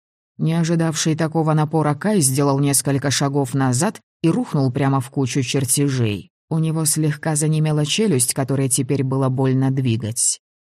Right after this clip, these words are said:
"Твою мать!" — зашипел он. "Детка, ты почему такая беспокойная?" "Вы сказали бить, я бью", — пожала плечами Анна-Мария.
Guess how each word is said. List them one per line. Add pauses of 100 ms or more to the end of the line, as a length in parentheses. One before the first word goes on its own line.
(360)
"Твою
мать!" — (200)
зашипел
он. (460)
"Детка, (200)
ты
почему
такая
беспокойная?" (680)
"Вы
сказали
бить, (180)
я
бью", — (200)
пожала
плечами
Анна-Мария.